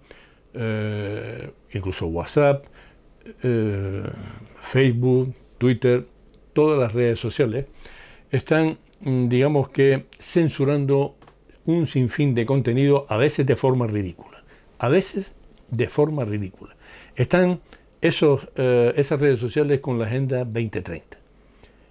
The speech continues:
Y cada vez que alguien, eh, emite una opinión o aporta imágenes o sonido que va contra lo que dice la Agenda veinte treinta,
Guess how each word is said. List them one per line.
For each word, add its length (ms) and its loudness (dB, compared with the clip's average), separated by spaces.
Y 200 2
cada 260 0
vez 160 2
que 160 2
alguien, 440 2
eh, 260 2
emite 300 0
una 140 2
opinión 420 0
o 200 0
aporta 600 2
imágenes 720 -2
o 100 -6
sonido 600 0
que 420 -4
va 300 2
contra 360 -2
lo 140 -2
que 100 -6
dice 400 -4
la 100 -4
Agenda 300 -2
veinte 300 -2
treinta, 380 -2